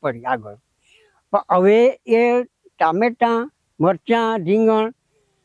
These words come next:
અહીંયા અમારે ત્યાં ગુણસેલ છે, ગુણસેલના ત્રણ ચાર ભાઈઓ લઈ જાય છે. ફળિયામાં વેચાય છે. ધાણો, ધાણો મેથી બી લગ-, ના, ધાણો મેથી તો મારે માર્કેટ લઈ જ જવું, નથી જવું પડતું.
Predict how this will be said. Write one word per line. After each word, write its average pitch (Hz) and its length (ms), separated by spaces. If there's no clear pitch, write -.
અહીંયા 208 280
અમારે 202 240
ત્યાં 214 280
ગુણસેલ 180 440
છે, 214 180
ગુણસેલના 185 580
ત્રણ 196 260
ચાર 196 180
ભાઈઓ 185 280
લઈ 190 180
જાય 185 180
છે. 175 240
ફળિયામાં 214 440
વેચાય 196 340
છે. 175 180
ધાણો, 190 440
ધાણો 220 360
મેથી 214 320
બી 226 260
લગ-, 208 260
ના, 208 140
ધાણો 202 240
મેથી 247 280
તો 254 140
મારે 247 240
માર્કેટ 226 300
લઈ 240 120
જ 190 120
જવું, 185 260
નથી 165 180
જવું 139 200
પડતું. - 360